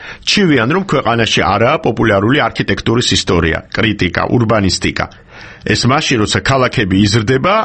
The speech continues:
და ქალაქები შენდება. შენებას თან ახლავს ნგრევა, როგორც წესი ისტორიული და მხატვრული თვალსაზრისით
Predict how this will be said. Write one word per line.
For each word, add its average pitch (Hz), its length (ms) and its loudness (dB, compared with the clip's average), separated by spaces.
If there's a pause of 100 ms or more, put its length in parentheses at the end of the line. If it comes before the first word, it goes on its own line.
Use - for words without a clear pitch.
და - 120 -4
ქალაქები 120 540 -2
შენდება. 82 500 0 (300)
შენებას 202 520 0
თან 143 220 0
ახლავს 196 320 -2
ნგრევა, 135 400 2 (340)
როგორც 117 320 0
წესი - 260 0
ისტორიული 113 600 2
და 151 100 0
მხატვრული 117 520 0
თვალსაზრისით 135 720 0